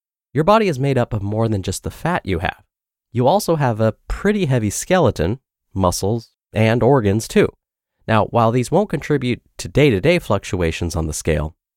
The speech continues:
there are a few things that will. The key culprits being water, stored carbohydrates, and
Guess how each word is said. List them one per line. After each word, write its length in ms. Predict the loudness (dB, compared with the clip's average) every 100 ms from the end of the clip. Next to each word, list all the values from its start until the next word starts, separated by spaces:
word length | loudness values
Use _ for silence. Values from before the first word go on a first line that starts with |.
| _ -4
there 160 | 0
are 160 | 2 0
a 60 |
few 180 | 0 -2
things 280 | 0 0 0
that 120 | 0
will. 320 | 2 2 0 _ _ _ _ _ _ -8
The 80 |
key 180 | -2 -2
culprits 540 | 2 0 2 0 -2 -2
being 440 | 2 2 2 -4 _ -4
water, 440 | 0 2 0 -4 _ _ _ _ _
stored 360 | -6 0 0 0
carbohydrates, 840 | -2 -2 -2 0 2 0 -2 -16 _ _ _
and 360 | 0 2 2